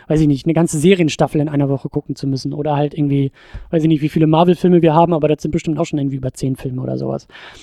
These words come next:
Und, äh, das waren so, so diese Faktoren, die da, die da mit reinspielten, dass wir uns dafür entschieden haben, auf einen Film pro Ausgabe zu konzentrieren. Klar, da kommt auch manchmal, so wie jetzt bei der Hunger Games-Geschichte, so die letzten beiden Filme,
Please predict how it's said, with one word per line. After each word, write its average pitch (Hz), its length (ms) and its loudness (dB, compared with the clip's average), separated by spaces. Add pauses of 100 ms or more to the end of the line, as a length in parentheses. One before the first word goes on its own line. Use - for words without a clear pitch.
(160)
Und, 160 460 0
äh, 147 200 0
das 165 220 -4
waren 247 160 4
so, 190 460 4
so 180 100 2
diese 175 260 0
Faktoren, 170 460 2
die 151 60 -6
da, 143 200 2
die - 120 -8
da 143 80 -2
mit 139 200 -8
reinspielten, 131 600 -8
dass 143 200 -10
wir 160 40 -6
uns 151 120 -6
dafür 156 200 -4
entschieden 165 340 0
haben, 156 200 2 (400)
auf - 180 -10
einen 196 240 4
Film 170 320 0
pro - 160 -4
Ausgabe 147 420 0
zu - 140 -12
konzentrieren. 175 640 0 (180)
Klar, 156 260 4
da 143 100 0
kommt 175 300 -2
auch 160 160 -4
manchmal, 156 460 2
so 143 120 -4
wie 147 60 0
jetzt 165 220 0
bei 160 80 2
der 147 160 -2
Hunger 170 180 4
Games-Geschichte, 156 800 0
so 147 100 0
die 151 80 -2
letzten 156 320 -2
beiden 147 220 -2
Filme, 151 380 0